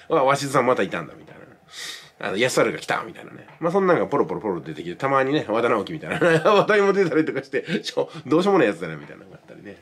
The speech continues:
うん、なんかそういう風な、うん、良さがありますよね。なんかね、ローカルな、ローカルな良さ。でも、ローカルでもやっていけるし、ローカルが一番多いんですよね。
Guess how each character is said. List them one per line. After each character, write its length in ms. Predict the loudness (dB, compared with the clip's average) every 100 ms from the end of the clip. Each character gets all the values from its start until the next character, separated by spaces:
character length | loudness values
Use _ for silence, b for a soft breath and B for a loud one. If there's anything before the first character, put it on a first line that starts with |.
| _ -20
う 20 |
ん、 200 | -16 -14
な 100 | -14
ん 20 |
か 140 | -14 -14
そ 160 | -8
う 40 | -8
い 40 |
う 20 |
風 120 | -8 -12
な、 120 | -12 B B B B B B B B _ _ _
う 20 |
ん、 160 | -20 -10
良 140 | -6 -4
さ 120 | -4
が 80 | -6
あ 40 |
り 60 | -10
ま 100 | -14
す 80 |
よ 60 | -16
ね。 60 | -18
な 60 |
ん 40 | -20
か 180 | _ -20
ね、 140 | -12
ロ 140 | -8 -6
ー 40 |
カ 120 | -8
ル 100 | -16
な、 80 | -20 -20 _ _ -12
ロ 120 | -10
ー 20 |
カ 100 | -10
ル 100 | -16
な 80 | -16
良 60 |
さ。 120 | -18 -12
で 100 | -2
も、 140 | 0 4
ロ 260 | 4 4
ー 40 | 4
カ 120 | 2
ル 340 | 2 0 -4
で 100 | -2
も 120 | 0 -2
や 120 | -6
っ 40 |
て 100 | -6
い 40 | -2
け 100 | -2
る 60 |
し、 140 | -2 2
ロ 160 | 2
ー 20 | 2
カ 100 | -2
ル 60 |
が 80 | -2
一 160 | -6 -4
番 140 | -2
多 60 | -4
い 40 |
ん 40 |
で 60 | -6
す 40 |
よ 80 | -10
ね。 220 | -10 -14